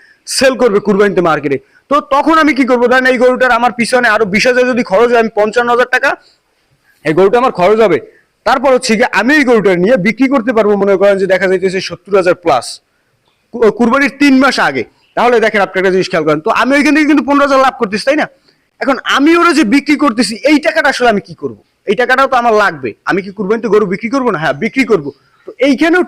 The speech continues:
টেকনিক আছে আমার কাছে, আমি অন্য একটা সিস্টেমে বিক্রি করব। এখন আমাদের এইখানে যতগুলো গরু আছে, আপনারা দেখেন, কোনো গরু কিন্তু এক লাখ টাকা দামের নাই। আমার দুইটা গরু আছে, just হচ্ছে কি এক লাখ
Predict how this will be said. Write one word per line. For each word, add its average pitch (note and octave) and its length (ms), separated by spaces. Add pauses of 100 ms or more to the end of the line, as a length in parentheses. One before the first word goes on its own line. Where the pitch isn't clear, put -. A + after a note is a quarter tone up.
টেকনিক A#3+ 360
আছে D#3+ 160
আমার B2 200
কাছে, G#2+ 180 (340)
আমি B3+ 140 (160)
অন্য D4 140 (100)
একটা C#4 120 (100)
সিস্টেমে A#3+ 380
বিক্রি G3+ 260
করব। D#3 140 (400)
এখন C4 160 (160)
আমাদের C#4+ 320
এইখানে F#3+ 240 (100)
যতগুলো C4 460 (100)
গরু F#3+ 220
আছে, D#3+ 160
আপনারা G#3 240
দেখেন, G#3+ 180 (120)
কোনো A#3+ 140 (100)
গরু A3 220
কিন্তু A#3+ 160 (140)
এক - 120
লাখ A3 180
টাকা G3 220
দামের A#2+ 280
নাই। G#2 80 (100)
আমার G3+ 140 (100)
দুইটা C4+ 300
গরু B3+ 180
আছে, G#3 180
just A#3+ 220
হচ্ছে B3+ 200
কি F4+ 80 (400)
এক B3 200
লাখ G#3 80